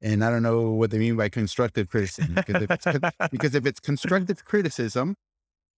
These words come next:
Speaker 1: well, always give it. I, I mean, keep it, keep in mind, every player's personality is a little bit different. So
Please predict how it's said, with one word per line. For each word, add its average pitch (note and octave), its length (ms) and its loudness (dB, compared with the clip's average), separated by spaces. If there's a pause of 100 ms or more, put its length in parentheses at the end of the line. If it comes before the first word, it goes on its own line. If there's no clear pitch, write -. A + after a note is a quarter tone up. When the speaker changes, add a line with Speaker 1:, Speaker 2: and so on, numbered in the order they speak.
Speaker 1:
well, A#2 440 2 (1120)
always C#3+ 480 4
give G#2 180 -2
it. D#2 220 -12
I, G#2 200 0
I A2+ 40 4
mean, A2 220 4 (180)
keep D#3+ 220 0
it, D3 100 0 (120)
keep C#3 220 0
in B2 120 2
mind, C#3 520 2
every A#2+ 280 2
player's B2 340 0
personality A#2+ 560 0
is A2 80 -4
a A2 60 -2
little G#2 160 0
bit F#2+ 180 -4
different. D3+ 400 -2 (340)
So A2 520 2